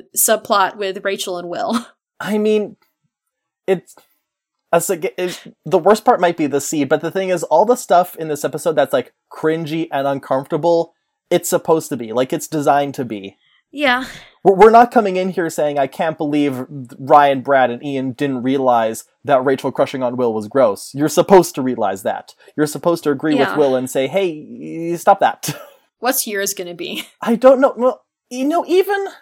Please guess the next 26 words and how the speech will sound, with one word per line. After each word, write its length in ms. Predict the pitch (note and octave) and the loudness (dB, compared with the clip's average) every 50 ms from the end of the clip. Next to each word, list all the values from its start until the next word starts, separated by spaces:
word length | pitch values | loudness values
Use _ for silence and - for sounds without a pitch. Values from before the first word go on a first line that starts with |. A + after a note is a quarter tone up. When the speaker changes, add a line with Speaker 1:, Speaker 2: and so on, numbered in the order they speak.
| _ _ _ _ _ _ | _ _ _ _ _ _
Speaker 2:
even 320 | - A3 C4+ C#4 F4+ F#4+ F4+ | 0 2 2 4 4 2 2
the 60 | D#4+ | 2
line 260 | B3 B3 A#3 A#3+ B3 | 0 0 0 0 0
about 260 | A3 D#3+ D#3+ E3 - | 2 2 2 0 0
the 80 | - G#3 | -2 -6
seed, 280 | - - C3 A#2 A2 | -4 -4 -6 -6 -6
as 100 | A#2+ A#2 | -6 -6
much 200 | C#3+ D3+ D#3+ - | -4 -4 -4 -4
as 80 | G3 F3+ | 0 0
I 100 | G#3 G3 | 0 0
hate 220 | F3+ E3 C#3 B2 | 0 -2 -4 -4
it, 120 | C3+ C3 - | -4 -6 -6
it 80 | C#3+ | -2
does 220 | C3+ D#3 E3+ E3+ - | 0 0 0 0 -2
play 240 | - G3 F3 D#3+ D3+ | -4 -4 -2 -2 -2
into 280 | D3 D3 D3 - C#3 | -4 -6 -4 -4 -4
the 80 | A#2+ B2+ | -4 -2
cringe 320 | - - G#3+ A#3+ G#3 - | 0 2 2 2 2 -2
factor 400 | - - C3 A#2+ A2+ - A#2+ A2+ | -2 0 0 0 0 0 -4 -6
of 120 | G#2 F#2+ - | -6 -6 -8
the 80 | A2 | -10
song. 420 | - - A#2+ G2+ G#2 A2+ E3 G#3+ - - - - _ _ _ _ _ - | -6 -4 -2 -2 -2 -2 -2 -4 -6 -8 -14 -20 _ _ _ _ _ 4
It's, 220 | B3+ B3 - - - | 4 4 2 0 2
it's 160 | - B3+ G#3+ - | 2 2 2 2
hard 300 | - D4 F4+ G4 F#4 - | 2 4 4 4 2 0
to 320 | E4+ D#4+ C4 A3+ G#3 | -2 -2 -2 -4 -6